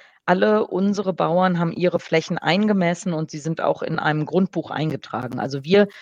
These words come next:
das ist vielleicht auch noch eine Besonderheit, wir handeln, äh, den Kakao mit,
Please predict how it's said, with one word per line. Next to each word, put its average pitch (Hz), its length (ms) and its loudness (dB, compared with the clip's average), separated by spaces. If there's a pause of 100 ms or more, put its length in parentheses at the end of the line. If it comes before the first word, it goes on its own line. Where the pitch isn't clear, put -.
(140)
das 139 120 -6
ist - 60 -14
vielleicht 151 240 2
auch 175 100 4
noch 220 80 6
eine 214 120 4
Besonderheit, 202 720 0 (320)
wir 170 340 4
handeln, 220 680 2 (400)
äh, 170 160 6
den 165 220 -2
Kakao 170 500 2
mit, 190 300 2